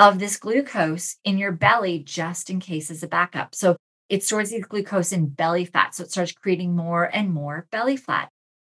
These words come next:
But it still decides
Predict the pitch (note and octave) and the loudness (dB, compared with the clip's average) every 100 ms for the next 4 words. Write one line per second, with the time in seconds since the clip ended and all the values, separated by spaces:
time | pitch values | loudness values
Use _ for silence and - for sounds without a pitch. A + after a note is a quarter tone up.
0 | _ _ _ _ _ _ _ _ - A3+ | _ _ _ _ _ _ _ _ 8 10
1 | A3 - _ _ _ A#3 A3+ - A#3 A3 | 10 4 _ _ _ -2 -2 -2 0 0
2 | G#3 - C4 A#3 G3 F3+ - | -2 0 2 2 0 -2 -12